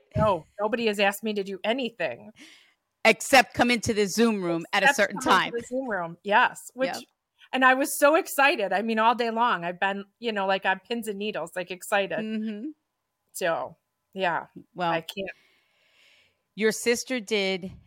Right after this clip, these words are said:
Speaker 2: an amazing and incredible job of, <sighs> I wanna say restoring your faith, but I feel like a first time for me for giving you of the part of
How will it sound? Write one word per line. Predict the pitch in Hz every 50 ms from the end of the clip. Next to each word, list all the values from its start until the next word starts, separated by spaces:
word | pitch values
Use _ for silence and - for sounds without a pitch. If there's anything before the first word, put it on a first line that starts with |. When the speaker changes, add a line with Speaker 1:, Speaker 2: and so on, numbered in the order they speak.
| _ _ _ _ _ _ _ _
Speaker 2:
an | - 196 190
amazing | 185 175 175 175 185 190 196 202 196 196 180 - 196 160 -
and | - 170 170
incredible | 175 170 - - - 208 190 190 185 180 185 185
job | 165 - 185 165 160 156 151 151 147 147 - _
of, | - 170 151 147 - - _ _ _ _ _
<sighs> | - - - - - _ _ _ _ _ _ _ _ _ _
I | - 185 196
wanna | 220 220 254 220 196 185
say | - - - 202 190 185 180 - - _ _ _ _
restoring | 156 165 170 - - - 214 202 190 185 180
your | 170 160 151
faith, | - - - 185 175 175 175 160 - _ _
but | 160 151 147 147 139 - _ _ _ _ _ _ _ _ _ _ _ _ _ _ _ _ _ _ _ _ _ _ _
I | 147 160 160 185
feel | 180 - 202 180
like | 175 175 -
a | 175
first | - - 180 165 156 151 - -
time | - 175 160 156 156 151
for | - - - 156
me | 143 147 156 165 170 165 156 143 143 143 143 143 - _ _ _ _ _ _ _ _
for | - - 180
giving | 165 143 175 170 147 160 151 156 165
you | 165 160 165 165
of | 160 156 -
the | 160
part | 143 - _ 185 170 165
of | 165 147